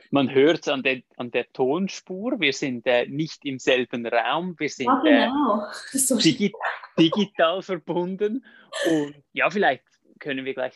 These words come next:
Speaker 1: da einsetzen. Das hat ja einen Grund, ähm, warum wir nicht beide jetzt in Zürich sind, sondern du im Süden und ich in Zürich. Du bist umgezogen ins schöne Tessin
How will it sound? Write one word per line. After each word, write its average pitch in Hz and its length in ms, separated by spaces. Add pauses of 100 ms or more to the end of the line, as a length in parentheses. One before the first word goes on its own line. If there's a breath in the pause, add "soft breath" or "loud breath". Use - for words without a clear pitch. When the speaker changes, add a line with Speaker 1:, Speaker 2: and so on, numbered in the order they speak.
Speaker 1:
da 135 280 (160)
einsetzen. 151 720
Das 120 160
hat 131 140
ja - 100
einen 123 240
Grund, 156 640
ähm, 143 380
warum 131 280
wir 127 160
nicht 135 360 (120)
beide 131 360
jetzt 120 260
in 123 160
Zürich 190 420
sind, 202 300
sondern 123 400
du 143 260
im 127 160
Süden 160 600
und 127 380 (100)
ich - 420
in 123 160
Zürich. 180 480 (400 soft breath)
Du 131 60
bist 131 180
umgezogen 165 800 (220)
ins - 420
schöne 131 320
Tessin 165 720